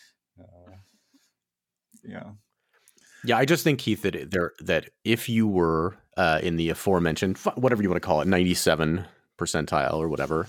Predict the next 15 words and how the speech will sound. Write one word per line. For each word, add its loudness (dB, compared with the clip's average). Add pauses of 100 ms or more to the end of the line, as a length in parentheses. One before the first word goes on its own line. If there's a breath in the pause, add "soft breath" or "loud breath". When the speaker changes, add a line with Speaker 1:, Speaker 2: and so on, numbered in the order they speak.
Speaker 2:
ninety-seven 0
Speaker 1:
Mm-hmm. -12
Speaker 2:
out 2
of 0
a 0
hundred, -2 (680 loud breath)
Speaker 1:
Of -2
Speaker 2:
and 0
Speaker 1:
arousal, 4
Speaker 2:
something 4
Speaker 1:
yeah. -2
Speaker 2:
sort 2
of 2
unusual 2
happened. -2